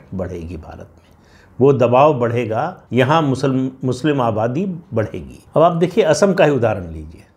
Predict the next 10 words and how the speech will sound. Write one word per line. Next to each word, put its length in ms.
दो 240
हज़ार 380
एक 220
में, 240
टू 140
थाउजेंड 540
वन 240
का 160
जो 120
सेंसस 520